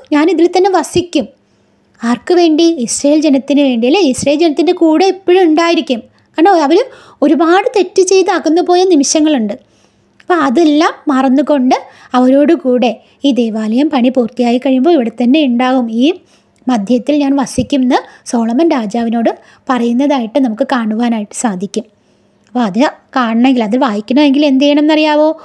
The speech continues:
ഒന്ന് രാജാക്കന്മാരുടെ പുസ്തകം ആറാം അധ്യായം നിങ്ങൾ വായിച്ചു നോക്കണം.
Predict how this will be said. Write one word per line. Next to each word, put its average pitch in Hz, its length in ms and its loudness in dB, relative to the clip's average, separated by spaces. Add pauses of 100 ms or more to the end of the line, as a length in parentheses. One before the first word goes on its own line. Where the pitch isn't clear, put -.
(160)
ഒന്ന് 330 220 4
രാജാക്കന്മാരുടെ 226 680 -2
പുസ്തകം 226 400 -2 (360)
ആറാം 220 320 0
അധ്യായം 240 360 -2
നിങ്ങൾ 233 200 -2 (440)
വായിച്ചു 247 340 -2
നോക്കണം. 196 400 -8